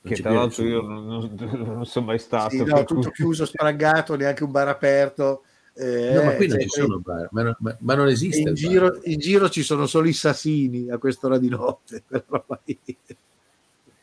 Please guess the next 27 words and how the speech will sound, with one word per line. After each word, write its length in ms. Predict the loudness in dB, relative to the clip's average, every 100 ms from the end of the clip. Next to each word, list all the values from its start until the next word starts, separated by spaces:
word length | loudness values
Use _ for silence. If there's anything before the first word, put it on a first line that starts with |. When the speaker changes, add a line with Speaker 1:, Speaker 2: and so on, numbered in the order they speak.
| _ -20
Speaker 1:
Sì, 260 | -4 -2 2
qua, 200 | 2 2
qua 140 | 2
non 180 | 2 2
è, 100 | 0
non 320 | -2 -2 -2
esiste 360 | -4 -4 -6 -6
il 60 | -6
bar, 160 | -6
qua 140 | -4 -4
non 140 | -6
ci 100 | -8
sono 200 | -6 -6
negozi, 560 | -6 -8 -12 -12 -14 -14
non 160 | -14
c'è 140 | -12 -8
niente. 580 | -6 -6 -8 -16 -20 -20 -10
C'è, 220 | -8 -6
c'è 180 | -4 -4
il 140 | -6
mall, 360 | -4 0 0 -2
c'è 160 | -4
il 200 | -6 -6 -14 _
supermercato, 840 | -18 -10 -6 -6 -8 -10 -10 -10 -12
vabbè. 300 | -18 -18 -20 -20 _ _ _ _ _ _ -14
E, 100 | -10
e 480 | -8 -8 -10 -14